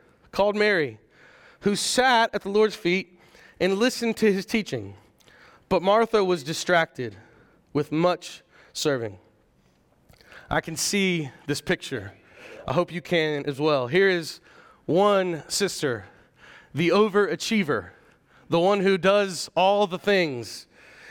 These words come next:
and she is doing all of the work. And she's making straight A's.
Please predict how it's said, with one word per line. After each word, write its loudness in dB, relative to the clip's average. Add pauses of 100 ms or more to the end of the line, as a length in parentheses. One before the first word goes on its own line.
(100)
and -2
she 4
is 2
doing 6
all 4
of 0
the 2
work. 2 (640)
And -2
she's 0
making 2
straight 2
A's. 0